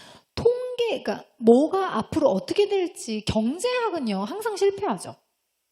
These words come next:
맞잖아. 항상 실패하잖아. 그래서 경제학이 욕을 먹는 거 아니야.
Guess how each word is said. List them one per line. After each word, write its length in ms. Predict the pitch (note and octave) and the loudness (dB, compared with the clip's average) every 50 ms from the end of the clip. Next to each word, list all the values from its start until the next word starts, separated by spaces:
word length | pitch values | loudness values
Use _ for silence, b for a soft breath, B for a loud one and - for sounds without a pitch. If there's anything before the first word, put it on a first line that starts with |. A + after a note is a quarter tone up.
| _ _ _ _ _ _ _ _ _ _ _ _ _ _ _ _ _ _ _ _ _ _ _ _ | _ _ _ _ _ _ _ _ _ _ _ _ _ _ _ _ _ _ _ _ _ _ _ _
맞잖아. 320 | - - G#4 F#4+ C#4 G3+ | -12 -4 -4 -2 -2 -2
항상 420 | D#3+ E3+ F#3 A#3+ G4+ A4 G#4+ G4+ | -4 -6 -10 -8 -4 -2 -2 0
실패하잖아. 640 | F4+ G4+ G4+ G4 G4+ G4+ E4 C4 B3 F#3+ E3+ D#3+ D#3+ - b b b b b | 2 2 2 2 2 0 0 0 -2 -6 -6 -8 -12 -16 b b b b b
그래서 400 | - - - E4 F#4 E4+ - E4+ | -2 2 2 4 4 4 2 2
경제학이 520 | - E3+ A3+ G#3+ G#3+ - C#4 C4+ A#3 G#3+ G3 | 2 2 0 0 0 0 0 0 0 0 -2
욕을 240 | F#3 F#3+ G3+ B3 | -2 0 0 0
먹는 300 | B3+ C4 A#3+ A#3 G#3+ G#3 | 0 0 -2 -2 -4 -6
거 80 | F#3 F3 | -6 -6
아니야. 560 | D#3+ D#3+ D#3 D#3 D#3 D#3+ E3 F3 F3 D#3 - | -8 -8 -8 -8 -8 -8 -8 -8 -10 -12 -14